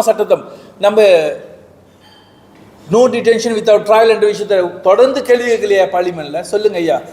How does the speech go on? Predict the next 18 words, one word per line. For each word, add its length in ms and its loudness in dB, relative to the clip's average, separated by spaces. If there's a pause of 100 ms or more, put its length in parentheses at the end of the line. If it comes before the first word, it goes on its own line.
(140)
தமிழ் 300 2
மா-, 180 2
பள்ளி 200 2
மாணவர்களுக்கு 640 0 (100)
மானியங்கள் 520 0
பத்தலைன்னு 420 0
சொல்லி 200 -12
கேட்கலையா? 400 -4 (1500)
சொல்லுவோமே. 480 4 (300)
ஐயா, 120 4 (120)
ஜம்ரி 320 0
வினோத் 300 0
பத்தி 200 0
இன்னைக்கு 200 -2 (220)
நாடாளுமன்றத்துல 680 0 (520)
புகார் 280 2
கொடுத்து 220 -4
நம்ம 120 -2